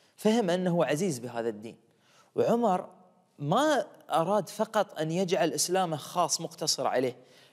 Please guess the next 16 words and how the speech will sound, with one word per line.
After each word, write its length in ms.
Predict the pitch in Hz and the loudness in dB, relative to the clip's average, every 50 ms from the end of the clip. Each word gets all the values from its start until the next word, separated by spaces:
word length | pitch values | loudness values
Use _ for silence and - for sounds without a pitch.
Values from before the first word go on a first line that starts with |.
| - | 0
لا، 300 | 233 285 294 277 202 - - - - - - - | 2 2 2 2 0 -2 -4 -12 -20 -12 -4 0
هو 60 | 269 | 2
معتز 500 | 294 285 277 - - - 330 302 185 190 | 4 4 4 2 2 2 2 2 2 2
أصلا 360 | 190 240 - - - 190 151 143 | 2 2 2 2 0 0 0 0
بهذه 260 | 156 170 180 156 151 | 0 0 2 2 2
العقيدة، 500 | 139 120 120 - - 170 139 101 - - - - - - - _ | 2 2 -2 -2 -2 -2 -4 -4 -6 -14 -18 -20 -20 -20 -20 _
فذهب 460 | - - 214 233 302 294 269 240 175 | -2 0 2 4 4 4 2 2 0
يخ-، 260 | 220 262 247 - - - 175 196 - - - - 170 160 | 0 0 0 -2 -6 -14 -12 -12 -12 -10 -10 -8 -2 2
يعني 380 | 170 160 156 175 175 - 208 | 2 2 2 2 0 0 2
إلى 140 | 202 202 185 | 4 4 2
كبار 360 | - - 202 165 233 254 247 | 2 0 0 2 2 2 2
قريش، 360 | - - 175 175 165 156 - | 0 0 0 0 2 2 0
خرج 340 | - - 262 247 214 160 139 | 0 2 2 4 4 2 2
عليهم 400 | 147 175 233 269 285 247 233 202 | 0 0 2 2 2 0 0 -2
بهذه 260 | 165 165 160 151 131 | -2 -2 -2 -2 -2
الدعوة. 320 | 139 117 110 117 - - | -4 -6 -8 -10 -12 -12